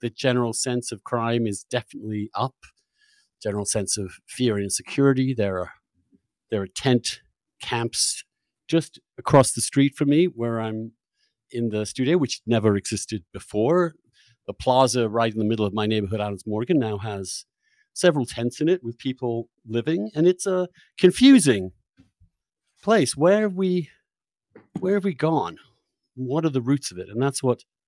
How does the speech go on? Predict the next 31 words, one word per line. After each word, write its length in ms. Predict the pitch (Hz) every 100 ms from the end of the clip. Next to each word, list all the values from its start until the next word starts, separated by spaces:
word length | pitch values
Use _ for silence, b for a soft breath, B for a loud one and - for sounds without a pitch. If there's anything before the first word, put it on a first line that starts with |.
| _ _ _ _ -
Michael 200 | 120 131
Shellenberger 420 | 123 113 107 101
is 100 | 101
trying 220 | - 107 95
to 60 |
get 220 | 95 110
at 220 | 98 95 - _ _ _ _ _ _ _ -
in 140 | 113
this 140 | 107
book. 200 | - 98
So 100 | -
thank 240 | 123 151 -
you, 100 | 117
Michael, 360 | 104 98 98
for, 400 | 90 98 95 98 _ _ _ _ _ _ _
for 120 | -
joining 360 | - 101 92 82
us. 240 | - -
And, 300 | 120 98 98 -
and 180 | 104 98 _ - -
tell, 240 | 196 247 226 _ b b b b -
tell 140 | -
me, 220 | 302 302 262
first 320 | - 170 -
of 80 | 123
all, 280 | 98 95 _ _
where 140 | 185
did 120 | 294 277
you 80 |
grow 180 | 160 135
up? 180 | 98